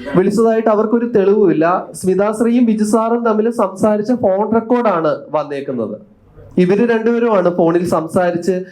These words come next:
ഇവര് തങ്ങളിലുള്ള ആശയവിനിമയമാണ് അതിനകത്ത് നടത്തിയിരിക്കുന്നത്. ഇത്ര രൂപയ്ക്ക് അവര് വാങ്ങിക്കും, ഇത്ര രൂപ അവർക്ക് കൊടുക്കണമെന്നൊക്കെ. പക്ഷെ ഇത് പുറത്തു വന്നത്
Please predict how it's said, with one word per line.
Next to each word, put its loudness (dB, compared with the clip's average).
ഇവര് 2
തങ്ങളിലുള്ള 2
ആശയവിനിമയമാണ് 2
അതിനകത്ത് -2
നടത്തിയിരിക്കുന്നത്. 0
ഇത്ര 0
രൂപയ്ക്ക് -4
അവര് -4
വാങ്ങിക്കും, -4
ഇത്ര 0
രൂപ -2
അവർക്ക് -2
കൊടുക്കണമെന്നൊക്കെ. 0
പക്ഷെ -4
ഇത് -4
പുറത്തു -2
വന്നത് 0